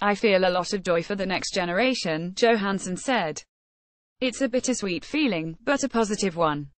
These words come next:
Feige reiterates that the conclusive nature of Avengers four is in keeping with Marvel Studios' M O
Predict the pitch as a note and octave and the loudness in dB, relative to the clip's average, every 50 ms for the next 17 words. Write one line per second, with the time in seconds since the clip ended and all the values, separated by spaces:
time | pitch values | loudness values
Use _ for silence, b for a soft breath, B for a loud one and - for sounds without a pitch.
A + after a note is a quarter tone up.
0 | _ _ _ _ - - D4 D4 D4 A#3 B3+ B3 B3+ C4 D4+ D4+ - G#3 F#3 F3 | _ _ _ _ -4 0 0 2 2 2 2 2 2 2 2 0 0 -2 0 0
1 | F3 - - - F#3+ F3+ F3+ G3 - G3 F#3 F#3 - C#4+ E4 E4 - - F#3+ E3+ | -2 -2 -2 -4 -2 -2 -2 -2 -2 -4 -4 -2 -2 0 0 0 0 0 0 0
2 | E3 G#3 B3+ C#4 C4 - - D4+ C4 B3 A#3 A3+ G#3 B3+ C#4 C#4+ C4 G3+ F3+ E3 | 2 2 2 2 2 2 2 2 4 6 6 4 4 6 4 4 4 4 4 2
3 | E3 E3 - - G#3 G3+ F#3 F#3 F3 F3+ F3+ F#3+ F3+ F3+ - C#4 C4+ - A#3 A3+ | 2 2 -2 -4 -2 0 2 2 2 2 0 -2 -2 -2 -2 -2 -2 0 0 2
4 | A#3 C4 B3+ A3 A#3+ B3 C4+ C4+ A3 A3+ A#3 G#3 - - - C#4+ D4 C4 A#3+ G3+ | 2 4 4 4 4 2 2 2 2 2 0 -2 -2 -2 2 4 4 6 6 4
5 | F3+ E3+ E3 E3+ E3+ F#3 F3 F3+ E3+ E3+ D#3+ D#3+ | 4 4 2 2 0 -2 -2 -2 -2 -2 -4 -4